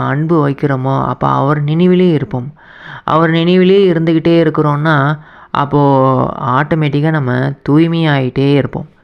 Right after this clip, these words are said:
தூய்மையானா நம்ம வந்து ஆட்டோமேட்டிக்கா மதிப்பு மிக்கவர்களா ஆகிட்டே இருப்போம். இதுதான் வந்து வழி. வேற எந்த ஒரு வழியும் கிடையாது. இப்போ வந்து அதுக்கு என்ன பண்ணணும்னா,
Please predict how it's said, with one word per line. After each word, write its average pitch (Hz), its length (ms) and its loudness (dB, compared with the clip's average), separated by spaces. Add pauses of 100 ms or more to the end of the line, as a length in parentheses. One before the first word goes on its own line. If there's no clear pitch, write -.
(380)
தூய்மையானா 190 680 0 (580)
நம்ம 156 280 0
வந்து 151 240 0 (520)
ஆட்டோமேட்டிக்கா 139 640 -4 (140)
மதிப்பு 160 380 0
மிக்கவர்களா 131 720 -4 (100)
ஆகிட்டே 123 500 -4
இருப்போம். - 320 -8 (800)
இதுதான் 143 520 0
வந்து 135 560 -2 (380)
வழி. 127 560 -2
வேற 139 340 2
எந்த 151 580 0
ஒரு 135 580 0
வழியும் 131 440 -2
கிடையாது. 127 640 -4 (580)
இப்போ 165 340 0
வந்து 165 420 2
அதுக்கு 151 420 -2
என்ன 160 240 -2
பண்ணணும்னா, 143 800 -4